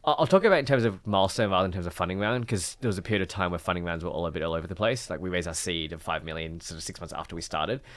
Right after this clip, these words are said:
That's not necessarily 'cause we hit milestone, but 'cause there's a lot of momentum in the market. I'd say probably a better one would be certain milestones. So I think the first milestone was just getting the product in market.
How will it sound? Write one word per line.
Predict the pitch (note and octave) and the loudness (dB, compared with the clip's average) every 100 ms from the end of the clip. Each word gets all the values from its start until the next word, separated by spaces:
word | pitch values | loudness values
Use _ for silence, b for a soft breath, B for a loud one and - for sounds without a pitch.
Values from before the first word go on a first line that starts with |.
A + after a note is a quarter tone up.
| B B B B B | B B B B B
That's | B2 - - - - | 2 2 -2 -6 -8
not | A#2+ B2 | -2 -2
necessarily | - A#2 F#2+ | 0 -2 -2
'cause | F2+ | -4
we | |
hit | F#2+ | -4
milestone, | F#2+ F2+ F#2 - D#2+ | 0 0 0 -2 -2
but | D#2+ D#2+ | -4 -6
'cause | E2+ | -6
there's | D#2 | -6
a | |
lot | E2 | -6
of | E2 | -6
momentum | D#2+ D#2+ D#2+ D#2+ | -6 -8 -8 -10
in | D2+ | -8
the | |
market. | D#2 C#2+ D2 E2+ - B B B - | -6 -6 -4 -6 -6 B B B 2
I'd | B2 | 4
say | C3 A2 | 6 6
probably | A#2 G#2+ | 4 4
a | E2 | 4
better | G2 F#2 | 4 4
one | F2+ F2 | 2 -2
would | E2 | -2
be | E2+ E2+ E2+ - F#2+ - - | -4 -4 -8 -14 -20 -18 -14
certain | - F2+ | -12 -6
milestones. | E2 F2 - F#2 D#2+ F#2 | -2 -2 -2 -4 -4 0
So | |
I | B2+ | 2
think | C#3+ | 0
the | |
first | - C#3+ D#3 | 6 6 8
milestone | A#2 G2+ G2+ | 4 0 0
was | E2+ | -4
just | E2 | -4
getting | - E2 | -4 -6
the | D#2 | -6
product | E2 D2+ D#2+ | -8 -8 -10
in | D#2 | -10
market. | D2 - - | -10 -8 -10